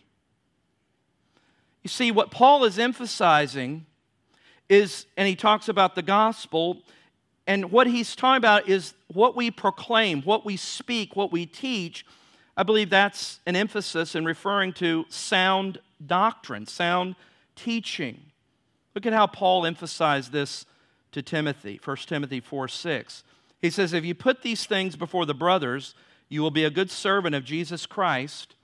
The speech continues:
being trained in the words of the faith and of the good doctrine." How many of you know there's good doctrine and then there's some bad doctrine, right? And he says the good doctrine that you followed. Look at chapter six, verse three, First Timothy.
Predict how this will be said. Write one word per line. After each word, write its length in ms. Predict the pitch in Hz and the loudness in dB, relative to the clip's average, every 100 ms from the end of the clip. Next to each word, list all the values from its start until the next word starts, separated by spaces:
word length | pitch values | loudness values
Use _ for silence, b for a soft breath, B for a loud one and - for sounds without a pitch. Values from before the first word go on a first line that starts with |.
| _ _ _ _ _ _ _ | _ _ _ _ _ _ _
being 200 | 160 151 | -2 -2
trained 540 | 143 - 190 202 202 165 | -2 0 2 2 0 -2
in 60 | |
the 80 | 151 | -2
words 440 | 147 160 190 180 180 | 0 0 0 -2 -6
of 120 | 151 | -8
the 80 | 165 | -8
faith 440 | - 131 139 147 | -4 -4 -4 -6
and 340 | 165 175 196 175 | -4 -2 -2 2
of 260 | 165 151 139 | 2 0 0
the 280 | 143 139 b b _ - 135 | 0 0 b b _ -18 -4
good 680 | 160 208 190 139 131 147 147 131 | 2 4 4 2 -2 -6 -8 0
doctrine." 480 | 151 165 160 120 | 2 2 0 -8
How 100 | 104 | -6
many 100 | 208 | -4
of 20 | 226 | 0
you 60 | |
know 100 | 202 | 0
there's 220 | 160 120 | -2 -6
good 500 | 117 120 156 196 196 | -10 -2 2 4 4
doctrine 580 | 135 135 127 - 147 135 b b b b - | 2 0 0 -2 -6 -6 b b b b -10
and 160 | 123 | -6
then 100 | 135 | -4
there's 200 | 143 143 | -2 -4
some 320 | - 147 120 98 _ _ _ - | -4 -6 -6 -10 _ _ _ -16
bad 760 | 110 117 123 131 131 131 120 | -10 -4 0 2 2 0 -2
doctrine, 500 | 113 110 92 - 104 | -8 -10 -12 -16 -18
right? 300 | 104 131 151 - | -10 -10 -10 -10
And 100 | 123 | -6
he 80 | 151 | -4
says 240 | - 156 | -2 -4
the 80 | 135 | -6
good 400 | - 139 151 151 | -6 -2 -2 0
doctrine 420 | 139 131 123 123 | -2 -2 -4 -8
that 180 | 117 113 | -10 -10
you 60 | 123 | -6
followed. 420 | 151 151 131 113 b b - | 0 2 0 -4 b b -4
Look 120 | 170 | -4
at 80 | 160 | -2
chapter 340 | - 165 156 | 0 0 -2
six, 260 | 147 151 135 | -6 -6 -4
verse 240 | 143 139 - | -6 -6 -6
three, 260 | 170 143 | -4 -4
First 280 | - 127 - | -4 -8 -6
Timothy. 400 | 156 147 120 | -6 -6 -8